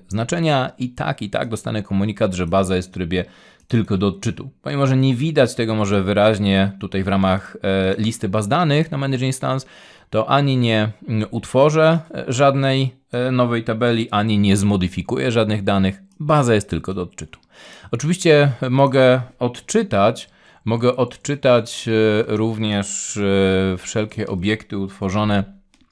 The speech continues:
na podstawowej replice. Pamiętajmy, że, e, cała baza danych jest replikowana, a więc, e, dowolne obiekty, tabele, wid-, widoki, procedury utworzę w tej podstawowej bazie danych,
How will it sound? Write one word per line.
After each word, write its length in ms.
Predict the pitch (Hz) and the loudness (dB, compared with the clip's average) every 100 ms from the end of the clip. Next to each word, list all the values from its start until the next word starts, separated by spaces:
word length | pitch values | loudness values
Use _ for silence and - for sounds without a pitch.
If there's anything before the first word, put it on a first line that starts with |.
| _ - | _ -6
na 220 | 110 113 | -2 0
podstawowej 580 | 104 107 - 98 123 117 | 0 -4 -2 2 2 2
replice. 440 | 104 98 101 110 - - - - | 0 -2 -6 -6 -8 -14 -20 -16
Pamiętajmy, 640 | - 101 98 101 101 98 104 - | -6 -4 0 0 2 2 0 -6
że, 460 | 90 87 92 92 90 - _ - | -8 -2 2 2 0 -6 _ -6
e, 680 | 95 95 92 90 90 87 85 | 0 2 2 2 2 2 0
cała 360 | - 139 131 | -2 0 2
baza 280 | 117 110 104 | 2 2 2
danych 720 | 92 107 117 95 98 98 - | 0 -2 0 0 0 -4 -6
jest 300 | 95 95 92 | 0 2 2
replikowana, 880 | 92 - 90 98 90 120 160 143 117 | -2 -4 -6 -4 0 2 2 0 0
a 80 | 107 | 0
więc, 420 | 104 101 - - | 0 -2 -4 -4
e, 380 | 98 92 90 85 | 0 0 0 0
dowolne 720 | 85 87 110 120 110 101 95 | 0 0 0 0 0 0 0
obiekty, 560 | 95 92 113 120 - 95 | -2 0 -2 -2 -8 -8
tabele, 600 | 92 90 107 110 95 90 | -6 0 2 2 2 0
wid-, 260 | 82 85 - | -2 -10 -12
widoki, 600 | - 90 80 95 113 123 87 | -10 -6 -4 2 2 0 -4
procedury 540 | 98 92 98 113 113 | -6 -2 0 2 2
utworzę 520 | 101 - 131 117 107 - _ | -2 0 0 2 0 -4 _
w 60 | - | -2
tej 160 | 107 | -2
podstawowej 520 | 101 110 - 123 143 131 | -2 -4 -2 0 0 2
bazie 240 | 127 127 | 0 2
danych, 380 | 135 147 170 | 2 4 2